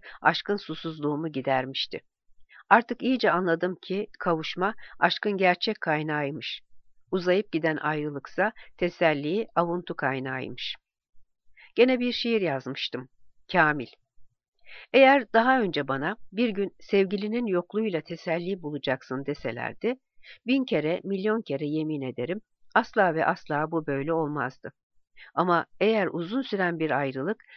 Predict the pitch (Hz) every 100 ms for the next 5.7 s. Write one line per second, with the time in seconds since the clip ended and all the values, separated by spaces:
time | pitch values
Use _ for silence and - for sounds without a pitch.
0 | - - 180 190 214 277 240 196 190 -
1 | 170 - 170 175 185 - 160 - 165 170
2 | 208 240 - 170 160 139 143 135 - 139
3 | - 127 127 107 - - 262 _ - -
4 | _ - - - 180 165 170 214 220 -
5 | - 180 190 196 208 233